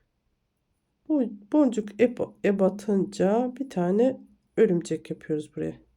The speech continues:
Diğer ilmeğimi alıyorum. Kapatıyorum. Yine bir tane daha boncuk alıyorum.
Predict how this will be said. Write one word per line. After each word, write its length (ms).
Diğer 440
ilmeğimi 500
alıyorum. 920
Kapatıyorum. 720
Yine 400
bir 120
tane 340
daha 260
boncuk 400
alıyorum. 800